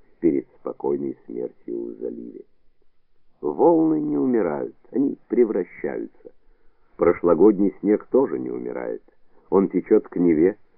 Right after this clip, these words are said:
он бежит через пустыни, клубясь под жарким солнцем. Женщины,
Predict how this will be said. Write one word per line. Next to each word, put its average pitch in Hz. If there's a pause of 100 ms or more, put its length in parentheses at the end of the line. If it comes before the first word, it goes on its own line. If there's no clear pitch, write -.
(140)
он 82
бежит 80
через - (140)
пустыни, 101
клубясь 73 (160)
под 67
жарким 69 (100)
солнцем. 62 (1160)
Женщины, 127